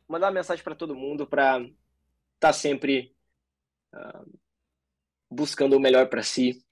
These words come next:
né? Tanto como pessoa quanto pra, como criador.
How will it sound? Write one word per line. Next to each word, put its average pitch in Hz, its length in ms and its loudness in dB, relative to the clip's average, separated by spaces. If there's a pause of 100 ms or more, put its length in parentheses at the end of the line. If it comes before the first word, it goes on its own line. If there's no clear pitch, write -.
(200)
né? 107 440 -12
Tanto 127 240 0
como 123 420 4
pessoa 120 440 4
quanto 123 220 -2
pra, 113 360 2
como 123 260 0
criador. 120 580 6